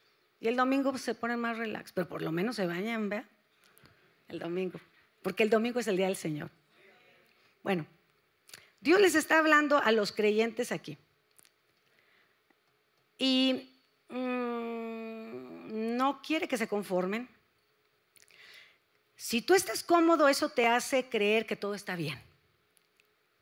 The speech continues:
y que no necesitas más esforzarte. La persona que es tibia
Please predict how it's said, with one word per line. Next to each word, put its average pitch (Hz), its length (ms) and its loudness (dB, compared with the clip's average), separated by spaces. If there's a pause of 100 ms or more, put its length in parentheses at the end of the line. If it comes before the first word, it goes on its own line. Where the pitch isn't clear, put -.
(180)
y 208 80 -4
que 202 120 2
no 202 140 0
necesitas 214 600 -8
más 160 220 -6
esforzarte. 214 640 -8 (1700)
La 240 200 4
persona 349 360 4
que 359 100 0
es 349 160 0
tibia 262 540 6